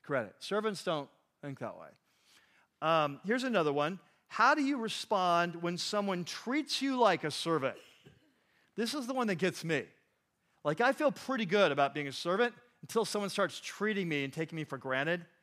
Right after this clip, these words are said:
and treating me like a servant, then all of a sudden I don't like it. Right? So think of it like if you're a waiter or a waitress. Maybe you enjoy doing that,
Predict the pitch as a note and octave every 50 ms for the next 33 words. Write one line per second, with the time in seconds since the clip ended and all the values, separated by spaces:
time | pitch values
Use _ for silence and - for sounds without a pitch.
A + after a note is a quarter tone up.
0 | _ _ _ _ _ _ _ _ D#3+ D3+ D3+ C3+ - - - - C#3+ C#3 D#3 F#3
1 | G3+ G#3+ G#3+ A3 A3 A3+ A3+ A3 - - A#3 A3+ A3+ A#3+ B3 B3 G3 - - _
2 | _ _ _ _ _ _ _ _ _ _ - D#3+ E3+ F#3 F3 D#3+ - F#3 D#3+ C#3+
3 | C#3+ C#3+ C#3 C3+ C3 B2 A2 - - - _ _ _ _ _ _ _ _ _ A2+
4 | A#2 - _ _ _ _ _ _ _ _ _ - - G3+ F#3+ - A#3+ B3+ A3+ C4+
5 | B3+ A#3 A#3 A3 G3 G3 F#3+ F#3+ F3+ F#3+ D3+ F#3 G3+ F#3 E3 D#3 D#3+ F3 F#3+ G3+
6 | G#3 G#3 G3+ E3+ E3+ E3+ E3 D#3 D#3 E3 F3 F#3 - - D3 A#2+ - - - -
7 | - - - _ _ _ _ _ _ _ - G3 A3 C4 C4+ B3+ A#3+ F#3+ E3 A#3
8 | A3+ A#3+ A#3 F3 G#3 A3 B3 C4+ A3 C3+ F2+ -